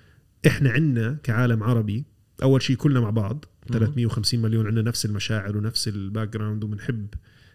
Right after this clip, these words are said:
Speaker 1: العالم العربي اللي إحنا عايشين فيه، وعنا الرغبة في تطور رياضتنا لتس-، لتصير مع الرياضات ال-، الأخرى. يعني الحماس الموجود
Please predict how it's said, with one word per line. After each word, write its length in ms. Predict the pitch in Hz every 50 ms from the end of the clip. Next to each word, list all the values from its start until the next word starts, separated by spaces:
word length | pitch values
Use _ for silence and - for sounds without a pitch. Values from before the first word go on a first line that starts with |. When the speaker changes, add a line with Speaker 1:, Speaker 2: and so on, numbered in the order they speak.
| _ -
Speaker 1:
العالم 320 | 117 107 - 117 117 110
العربي 320 | 110 104 101 101 107 104 107
اللي 100 | 98 95
إحنا 180 | - - 107
عايشين 320 | 95 98 104 - - 110 101
فيه، 300 | - - 107 107 135 156 - - - _ _ _ _ _ _ _ _ _ _ _ _ -
وعنا 920 | 123 117 117 113 113 113 110 107 123 156 180 175 156 147 143 135 123 95 123
الرغبة 380 | 117 120 151 156 147 127 127
في 160 | 110 - 117
تطور 420 | 110 - 117 107 135 135 123 120 117
رياضتنا 500 | 117 113 113 113 120 113 - 117 107 101
لتس-، 200 | 101 - - -
لتصير 580 | - 113 113 - - - 127 123 117 110 113 120 127
مع 220 | 120 123 120 104 - - - _ _ _ _ -
الرياضات 640 | - 107 110 107 110 110 110 110 113 113 107 - -
ال-، 200 | 101 101 98 98
الأخرى. 420 | 98 98 - - - - 101 95 - - - - - -
يعني 220 | 123 123 123 120 - _ _ _ _ - - _ _ _ _ _ _ _ _ _ _ _ _ -
الحماس 1300 | 139 117 120 120 117 117 113 113 113 110 110 107 101 98 - - - 135 131 139 165 185 175 - -
الموجود 640 | 131 120 120 120 120 113 113 131 135 120 110 101 101